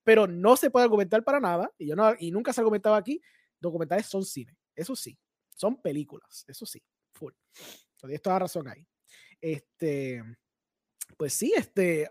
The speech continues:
um, algo más que quiera hablar de la, de la película, del proceso, del futuro del cine de aquí, cómo tú ves la industria, cómo estás viendo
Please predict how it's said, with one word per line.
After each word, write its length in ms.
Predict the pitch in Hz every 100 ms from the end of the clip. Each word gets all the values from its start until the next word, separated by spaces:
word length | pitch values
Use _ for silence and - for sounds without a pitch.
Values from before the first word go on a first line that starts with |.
| -
um, 280 | 180 170 160
algo 180 | 190
más 100 | 220
que 60 | 226
quiera 220 | 208 214 196
hablar 260 | 175 190
de 100 | 196
la, 400 | 196 185 170 147 -
de 140 | 185
la 120 | 175
película, 680 | 165 165 277 285 254 240 240
del 140 | 208
proceso, 840 | 160 156 - 202 226 226 - 220 214
del 200 | 185 175
futuro 380 | 190 170 240
del 120 | 294 220
cine 240 | 262 381
de 60 | 285
aquí, 300 | 254 359 311
cómo 200 | 196 202
tú 80 |
ves 100 | 233
la 60 | 240
industria, 400 | 196 202 320 269
cómo 120 | 196
estás 120 | 220
viendo 280 | 208 220 226